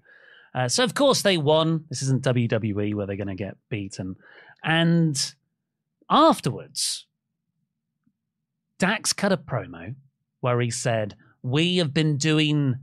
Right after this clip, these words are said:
everything. We're the best tag team. We've, we've had that amazing trilogy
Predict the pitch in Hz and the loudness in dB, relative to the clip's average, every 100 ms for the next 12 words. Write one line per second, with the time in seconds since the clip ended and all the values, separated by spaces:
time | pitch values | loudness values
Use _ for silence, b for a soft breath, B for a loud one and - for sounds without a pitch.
0 | - 147 143 135 147 135 120 123 143 139 | -6 -4 -4 -2 -2 -2 -4 -2 -2 -2
1 | - 143 139 135 139 131 123 123 120 b | -6 -2 -2 -2 -2 0 0 -2 -4 b
2 | b 123 117 139 131 120 123 131 139 131 | b -10 -6 -6 -6 -6 -4 -2 0 0
3 | 127 131 - 143 139 139 143 139 | 0 -2 0 0 0 0 0 -2